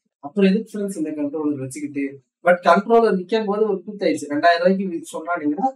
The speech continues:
போட்டா கடைசியில வந்து, ஆ,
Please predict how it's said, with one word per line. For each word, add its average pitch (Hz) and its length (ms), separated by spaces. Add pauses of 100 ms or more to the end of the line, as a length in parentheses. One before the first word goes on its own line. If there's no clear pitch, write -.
போட்டா 185 300
கடைசியில 180 420
வந்து, 156 560 (600)
ஆ, 156 300